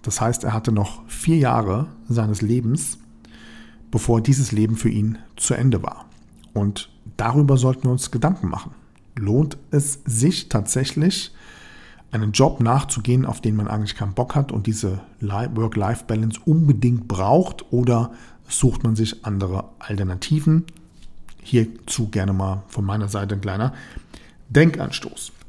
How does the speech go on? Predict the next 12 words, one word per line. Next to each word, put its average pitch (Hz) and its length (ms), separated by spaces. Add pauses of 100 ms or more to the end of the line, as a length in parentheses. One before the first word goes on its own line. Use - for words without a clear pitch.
(440)
Kommen 202 200
wir 160 40
zum 160 140
nächsten 156 300
Punkt 202 280
und 143 460
dieser 127 420
lautet, 143 600 (120)
es - 340
gibt - 400 (100)
keine 123 460
Garantien 123 960